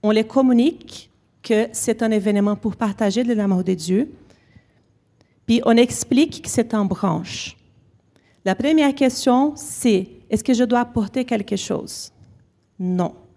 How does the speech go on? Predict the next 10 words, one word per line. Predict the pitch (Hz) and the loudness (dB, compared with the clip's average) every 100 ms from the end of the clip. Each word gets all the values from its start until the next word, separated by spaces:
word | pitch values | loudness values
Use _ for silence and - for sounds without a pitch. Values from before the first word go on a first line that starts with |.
| _ _ - | _ _ -6
Est-ce | 208 | -4
que | - | 0
je | 247 | 2
dois | 233 247 247 | 4 2 2
payer | 269 254 285 | 2 2 2
quelque | 285 247 240 | 0 0 0
chose ? » | 220 247 190 160 - | 0 2 2 0 0
On | 190 | 0
dit, « | 170 180 - | 0 -6 -4
Non. | 190 185 190 - | 0 2 2 -2